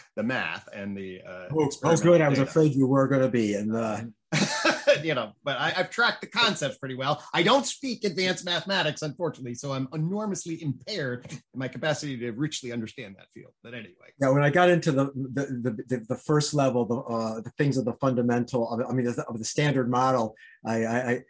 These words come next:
Speaker 2: I definitely went over that carefully with a particle physicist at N Y U.
Speaker 1: Yeah.
Speaker 2: You know, you know, you always hear, "Well, okay, the words, ultimately the words are gonna be wrong, but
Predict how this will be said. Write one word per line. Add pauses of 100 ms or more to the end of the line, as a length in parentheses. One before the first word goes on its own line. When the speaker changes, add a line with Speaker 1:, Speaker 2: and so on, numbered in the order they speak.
(160)
Speaker 2:
I
definitely
went
over
that
carefully
with
a (340)
particle
physicist
at
N
Y
U. (120)
Speaker 1:
Yeah.
Speaker 2:
You
know, (340)
you
know,
you
always
hear,
"Well, (500)
okay,
the
words,
ultimately
the
words
are
gonna
be
wrong,
but